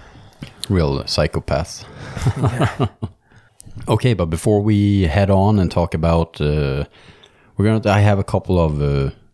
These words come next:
Speaker 1: stories I want you to tell and, and talk a little bit about the surroundings of them. But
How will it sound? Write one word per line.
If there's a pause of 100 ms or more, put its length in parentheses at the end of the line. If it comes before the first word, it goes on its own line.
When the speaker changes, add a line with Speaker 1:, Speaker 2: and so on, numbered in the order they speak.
Speaker 1:
stories
I
want
you
to
tell
and,
and
talk
a
little
bit
about
the
surroundings
of
them.
But